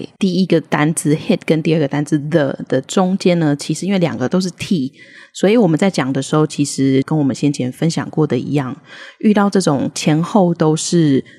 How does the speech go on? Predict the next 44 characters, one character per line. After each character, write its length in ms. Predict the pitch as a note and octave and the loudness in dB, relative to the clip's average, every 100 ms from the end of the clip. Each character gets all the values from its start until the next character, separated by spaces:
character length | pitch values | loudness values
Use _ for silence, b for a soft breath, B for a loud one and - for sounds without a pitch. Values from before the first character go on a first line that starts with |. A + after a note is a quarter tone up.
| - | -12
子 240 | - C#3 | -2 0
音， 260 | C#2+ E3+ E3 | 2 0 0
而 120 | D#3+ | -2
且 580 | F3 - C3+ F#2+ G#1 - | -2 0 0 0 -2 -4
连 220 | - D3+ E3+ | 2 2 4
在 140 | G#3 | 2
一 80 | G#3+ | 2
起 140 | - | 0
的 80 | C3 | 0
状 180 | D#3+ D#3 | 2 0
况 180 | D#3 C#3 | 0 -2
的 60 | |
话， 180 | C3+ D3 | 0 -2
我 60 | B2+ | -2
们 160 | A2+ | -4
就 100 | A#2+ | -4
是 160 | C#3+ C3+ | -2 -4
会 480 | - C#3 A#2 G#1+ - - - - | 0 0 0 -2 -6 -10 -14 -4
简 240 | C#3+ A#2 | -2 0
单 240 | D3 C#3 | 0 0
的 300 | C#3 B2 - A#2 | 0 0 -2 -2
有 80 | |
做 180 | C#3+ D#3 | 0 2
一 40 | C3+ | 2
个 80 | |
停 240 | - - A#2 | 0 0 0
顿 200 | D#3 C3+ | 0 0
就 100 | - | -4
好 160 | - - | -4 -4
了， 100 | - | -4
不 140 | - C#3+ | 0 2
用 300 | C#3+ B2+ - | 2 0 -2
把 280 | - - - | -4 -4 -8
这 80 | - | -6
个 140 | C#3 - - | -4 -4 -4
T 180 | - C#3 | 0 2
的 80 | C3+ | 0
声 180 | - C3 | -4 -4
音 140 | - | -4
发 160 | - A#2 | -4 -4
这 100 | - | -4
么 80 | - | -6
明 220 | - - | -4 -6
显。 200 | - - | -8 -10